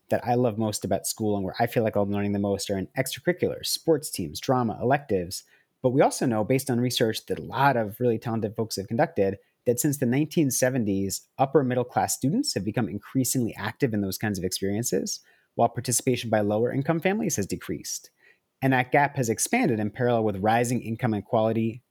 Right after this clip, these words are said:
rising income inequality nationwide, and also reflects the expansion of pay-to-play programs,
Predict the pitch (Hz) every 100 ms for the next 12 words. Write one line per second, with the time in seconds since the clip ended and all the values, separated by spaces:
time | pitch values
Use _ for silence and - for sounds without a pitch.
0 | - 127 135 131 131 131 113 - 165 185
1 | 147 - 95 92 90 90 - _ _ 120
2 | 117 113 104 101 117 180 98 - 147 147
3 | 131 113 120 110 - 104 - 120 - 110
4 | - - 113 104 - 101 101 131 123 143
5 | 160 202 -